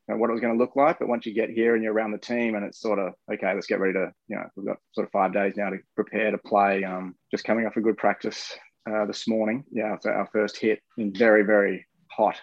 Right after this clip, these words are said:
and lively conditions. So it's gonna be, you know, a little bit survival of the fittest out there. It, it's, looks like it's gonna be hot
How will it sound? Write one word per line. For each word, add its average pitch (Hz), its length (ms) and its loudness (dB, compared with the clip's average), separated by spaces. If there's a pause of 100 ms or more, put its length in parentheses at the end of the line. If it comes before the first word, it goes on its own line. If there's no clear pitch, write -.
and 101 100 -8
lively 98 320 -2
conditions. 95 560 -6
So 92 260 -2 (240)
it's 107 140 -10
gonna 110 220 -2
be, 95 440 0 (180)
you 113 60 -2
know, 107 120 -4 (100)
a 120 60 2
little 120 160 6
bit 110 140 4
survival 110 500 2
of - 20 -4
the - 60 -18 (100)
fittest - 480 -6
out 107 180 0
there. 110 360 4
It, - 60 -4 (120)
it's, - 480 -6
looks - 220 -2
like 104 80 4
it's 101 80 -8
gonna 104 100 0
be 101 60 0
hot 107 260 2